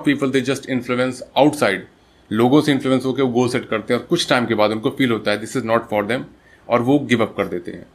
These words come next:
So गोल सेट करने से पहले आप खुद से पूछिए कि आपका व्हाई क्या है, क्यों आप गोल सेट कर रहे हैं। और एक बार अगर आपने गोल सेट कर दिया, so give your best to achieve that goal। लोगों की सबसे बड़ी प्रॉब्लम है कि वो किसी भी एक्शन को लेने से पहले उसके रिजल्ट के बारे में बहुत ज़्यादा इमेजिन कर लेते हैं,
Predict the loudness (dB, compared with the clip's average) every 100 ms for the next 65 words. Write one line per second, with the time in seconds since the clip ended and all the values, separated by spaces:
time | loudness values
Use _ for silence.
0 | _ _ -6 4 4 6 0 0 0 0
1 | 2 2 4 2 -2 -8 -8 -8 -2 0
2 | 0 -4 -4 -2 -4 -6 -10 -4 0 0
3 | 0 2 2 2 0 -2 2 4 4 4
4 | 0 0 -2 -4 -6 -8 -12 -20 -4 0
5 | 2 2 2 4 4 2 2 0 0 0
6 | -2 -2 -2 -6 -6 -14 _ _ -10 -10
7 | 0 2 4 2 2 -2 -2 -2 -8 -8
8 | -6 -4 -4 -4 -6 -8 -14 -14 _ _
9 | 0 2 2 2 0 2 2 4 4 4
10 | 4 0 0 0 0 -2 -2 0 0 0
11 | 0 2 0 2 2 2 2 0 2 2
12 | 0 0 2 4 4 2 2 4 4 2
13 | 0 0 2 4 4 4 2 0 0 0
14 | 0 -4 -8